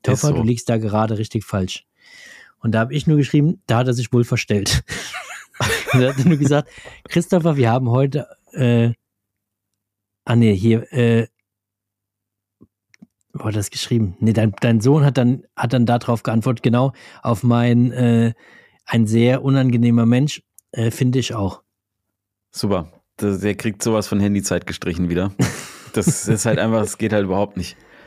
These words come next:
Speaker 2: Aber ich hab
Speaker 1: Der,
Speaker 2: übrigens auch
Speaker 1: der streicht dir mal, der streicht die Fitnessstudio-Zeit. Du hast ja, weißt ja mittlerweile, dass der,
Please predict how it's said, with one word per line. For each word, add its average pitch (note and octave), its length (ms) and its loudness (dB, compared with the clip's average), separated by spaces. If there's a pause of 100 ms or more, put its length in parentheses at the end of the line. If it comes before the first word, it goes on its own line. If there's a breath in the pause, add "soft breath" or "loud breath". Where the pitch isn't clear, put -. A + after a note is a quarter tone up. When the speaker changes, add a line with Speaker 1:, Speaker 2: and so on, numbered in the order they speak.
(540 loud breath)
Speaker 2:
Aber A#2+ 180 2
ich B2+ 120 -2
hab E3 60 2
Speaker 1:
Der, A#2 140 2
Speaker 2:
übrigens A2+ 260 0
auch C#3+ 180 2
Speaker 1:
der B2 120 -2
streicht B2 380 -4
dir B2 100 2
mal, A2+ 280 2
der A2 160 0
streicht A#2 320 -2
die A#2 60 -2
Fitnessstudio-Zeit. G#2+ 960 -4
Du A2 80 -4
hast G#2+ 180 -6
ja, A2 180 0
weißt B2 220 -4
ja A#2+ 60 0
mittlerweile, G#2+ 480 0
dass G2+ 220 -2
der, G#2 340 0